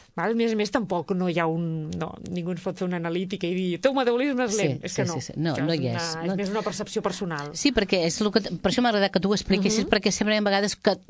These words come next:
Speaker 2: t'ho diuen, però tampoc
Speaker 1: Sí.
Speaker 2: tu te pares a preguntar, a veure exactament què, què, què és
Speaker 1: Mhm.
Speaker 2: tot això, tot
Speaker 1: Sí.
Speaker 2: plegat, no? I una persona que el tingui ràpid, bueno, aquesta persona no
Speaker 1: Sí.
Speaker 2: n'hi ha problema, però algunes sí, perquè diuen, «Home, és que estic tan prim, tan
Speaker 1: Sí.
Speaker 2: prim, que, que, que què?» Després, aquesta persona què té que fer?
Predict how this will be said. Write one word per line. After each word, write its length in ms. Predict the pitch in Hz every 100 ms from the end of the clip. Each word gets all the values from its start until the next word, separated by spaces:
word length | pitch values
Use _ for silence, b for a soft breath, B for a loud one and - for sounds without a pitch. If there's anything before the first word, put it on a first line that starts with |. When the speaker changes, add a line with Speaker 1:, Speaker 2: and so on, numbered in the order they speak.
| -
Speaker 2:
t'ho 160 | 220 214
diuen, 400 | 262 208 220 208
però 120 | 196
tampoc 300 | 196 170 208
Speaker 1:
Sí. 100 | 220
Speaker 2:
tu 80 | 196
te 120 | 196
pares 300 | 190 190 185
a 60 | 196
preguntar, 480 | 190 175 180 175
a 20 | 175
veure 280 | 180 180 165
exactament 720 | 165 175 160 175 185 202 185
què, 120 | 185 175 -
què, 240 | 180 160
què 160 | - 170
és 160 | 123
Speaker 1:
Mhm. 60 | 202
Speaker 2:
tot 180 | - 135
això, 300 | 131 135 127
tot 100 | 131
Speaker 1:
Sí. 140 | 143
Speaker 2:
plegat, 220 | 139 139
no? 100 | 151 B B -
I 60 |
una 120 | 269
persona 320 | 330 330 320 240
que 100 | 185
el 60 |
tingui 280 | 190 175 160
ràpid, 320 | 151 156 -
bueno, 180 | 165 175
aquesta 220 | 170 156 170
persona 240 | 151 165 214
no 80 | 233
Speaker 1:
Sí. 60 |
Speaker 2:
n'hi 80 | 190
ha 60 | 170
problema, 380 | 190 175 220
però 200 | 202 185 B B -
algunes 340 | 170 180 226 -
sí, 160 | 247
perquè 200 | 269 196
diuen, 140 | 165 190
«Home, 80 |
és 60 | 226
que 80 | -
estic 240 | - 185
tan 220 | 202 196 -
prim, 340 | - 196 185
tan 160 | 180 175
Speaker 1:
Sí. 100 | 226
Speaker 2:
prim, 220 | 190 -
que, 120 | 226 B B B
que, 160 | - 151
que 140 | 185
què?» 160 | 139 226
Després, 300 | 170 - 220
aquesta 160 | 214 240
persona 320 | 233 226 247
què 140 | 247
té 100 | 226
que 120 | 220
fer? 220 | 202 160